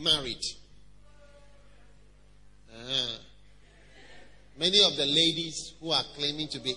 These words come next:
interested in the ministry are actually interested in marriage.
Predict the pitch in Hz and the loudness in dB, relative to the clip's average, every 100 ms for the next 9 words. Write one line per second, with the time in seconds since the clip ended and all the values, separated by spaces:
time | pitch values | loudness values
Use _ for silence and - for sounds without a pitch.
0 | 156 151 - 147 - 156 143 - - - | 0 0 0 0 0 -2 -2 -4 -18 -20
1 | - - 143 139 123 151 147 131 - 127 | -20 -10 -6 -2 0 0 2 0 -2 -6
2 | 107 - - - - - - 135 135 143 | -12 -16 -20 -20 -20 -20 -6 0 2 2
3 | 160 - 170 151 156 151 135 139 123 139 | -4 -4 -2 2 0 -2 -4 -4 -4 -2
4 | 127 127 151 170 139 - - - | -2 -2 -2 -2 -2 0 0 -2